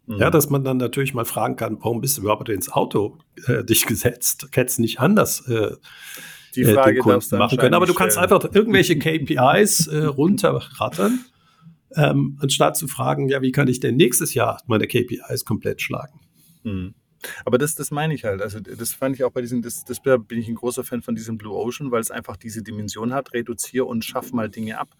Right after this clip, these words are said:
Speaker 1: Und das natürlich, wenn man jetzt auch wieder A I, Chat G P T, Midjourney, wie das ganze Zeug da heißt, und auch so die Digitalisierung, die immer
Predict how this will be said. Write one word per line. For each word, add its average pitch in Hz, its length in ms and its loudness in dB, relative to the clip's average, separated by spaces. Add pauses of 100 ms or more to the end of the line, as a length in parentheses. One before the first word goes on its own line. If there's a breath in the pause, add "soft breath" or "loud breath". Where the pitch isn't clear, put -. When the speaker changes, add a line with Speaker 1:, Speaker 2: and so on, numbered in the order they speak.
(320 loud breath)
Speaker 1:
Und 117 120 -4
das 123 120 0
natürlich, 127 320 -6
wenn 131 80 -2
man 120 80 2
jetzt 120 160 -4
auch 117 160 -4
wieder 120 180 0 (220)
A 113 180 -2
I, 120 80 -4
Chat 123 200 -6
G - 140 -8
P 110 180 -12
T, 113 360 -6
Midjourney, 110 540 -4
wie 113 80 -8
das 123 160 -6
ganze 101 280 -10
Zeug 101 240 -8
da 92 180 -8
heißt, 110 280 -4 (400 loud breath)
und 110 120 -2
auch 113 140 -2
so - 140 -2
die 107 120 -10
Digitalisierung, 113 840 -8
die 110 200 -10
immer 120 300 -2